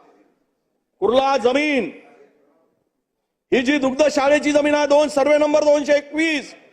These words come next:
एकोणती-, एकोणतीस, साडेआठ हेक्टर जागा आहे. दहा जून दोन हजार चोवीस रोजी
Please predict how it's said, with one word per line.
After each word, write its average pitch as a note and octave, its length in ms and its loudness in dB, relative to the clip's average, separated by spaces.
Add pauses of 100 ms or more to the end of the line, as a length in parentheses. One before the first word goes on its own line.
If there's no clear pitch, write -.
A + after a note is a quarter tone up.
(140)
एकोणती-, D4+ 500 2
एकोणतीस, D4+ 640 -2 (720)
साडेआठ A3 680 0 (680)
हेक्टर A3 280 -2
जागा B3+ 300 0
आहे. F#3+ 140 -2 (920)
दहा C4+ 240 0
जून C#4 240 0
दोन C#4 160 4
हजार C#4+ 180 2
चोवीस C#4 460 0
रोजी C4+ 420 0